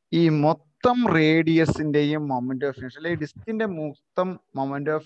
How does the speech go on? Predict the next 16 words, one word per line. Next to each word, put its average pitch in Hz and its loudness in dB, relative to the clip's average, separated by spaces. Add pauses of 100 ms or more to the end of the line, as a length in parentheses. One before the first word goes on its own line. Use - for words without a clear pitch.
inertia 135 -6
prove 135 -8
ചെയ്യാനായിട്ട് 110 -8 (1120)
നമ്മൾ 170 -4
ആദ്യം 165 -4 (840)
ഒരു 202 -2 (380)
ചെറിയ, 214 0 (840)
ഒരു 131 -4
thin 220 -4
ring 170 -8
ഇതിനകത്ത് 147 -8
consider 127 -4
ചെയ്യണം. - 0 (1300)
മനസ്സിലായോ? 131 -8 (720)
ഇതിനകത്ത് 139 -8 (1120)
ഒരു 151 -4